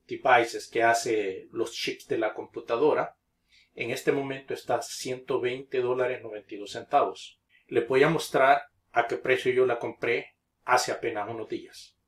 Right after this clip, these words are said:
Aquí ustedes pueden ver que la compré. A M D es el, es la empresa, el símbolo, y la compré a ciento diecisiete dólares veinticinco.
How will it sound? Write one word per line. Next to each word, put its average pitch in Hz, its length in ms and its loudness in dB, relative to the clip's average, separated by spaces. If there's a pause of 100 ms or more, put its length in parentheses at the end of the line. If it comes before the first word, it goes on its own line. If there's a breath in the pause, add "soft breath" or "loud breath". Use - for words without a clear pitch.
Aquí 135 240 0
ustedes 147 380 4
pueden 147 320 4
ver 131 320 4 (320)
que 117 100 4
la 113 140 4
compré. 120 500 0 (160)
A - 300 8
M 127 200 0
D 123 200 2
es 131 80 -4
el, 127 180 -4 (200)
es 113 200 -2
la 120 120 -2
empresa, - 600 0 (100)
el 107 180 -4
símbolo, 160 540 -4 (380)
y 156 140 0
la 123 120 4
compré 131 380 0
a 131 60 6
ciento 131 460 -2
diecisiete 117 600 -2
dólares 117 400 -2
veinticinco. - 720 -14